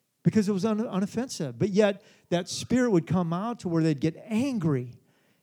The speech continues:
They'd get angry because she was just different than the world. She was different than the spirit that was propagated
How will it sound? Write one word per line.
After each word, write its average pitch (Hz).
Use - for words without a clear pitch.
They'd 180
get 175
angry 202
because 151
she -
was 156
just 123
different 131
than 127
the 123
world. 120
She -
was 143
different 180
than 156
the 139
spirit 185
that 170
was 147
propagated 135